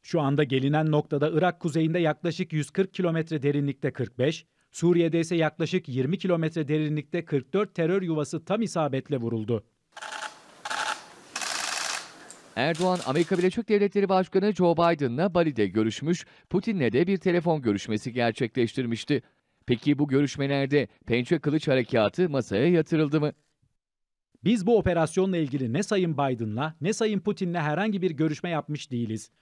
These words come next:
Speaker 1: Fakat bizim her an bu bölgede bu tür şeyleri yapabileceğimizi zaten Sayın Biden da Sayın Putin de biliyor. Türkiye'nin güvenlik teşkilatı, bizler icazetli çalışmıyoruz.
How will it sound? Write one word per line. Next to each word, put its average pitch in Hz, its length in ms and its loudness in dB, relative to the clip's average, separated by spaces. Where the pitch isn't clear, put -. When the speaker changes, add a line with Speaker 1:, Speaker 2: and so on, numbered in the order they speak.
Speaker 1:
Fakat 170 380 -2
bizim 147 280 -2
her 170 160 -2
an 190 180 -2
bu 185 120 0
bölgede 165 440 0
bu 220 80 -2
tür 196 160 -6
şeyleri 170 400 -4
yapabileceğimizi 151 800 -4
zaten 160 360 -4
Sayın 151 340 -4
Biden 151 400 -4
da 113 100 -10
Sayın 151 280 -4
Putin 190 320 -6
de 180 120 -2
biliyor. 120 320 -6
Türkiye'nin 165 460 -2
güvenlik 135 400 -4
teşkilatı, 160 640 -4
bizler 180 320 -2
icazetli 175 560 -2
çalışmıyoruz. 123 680 -4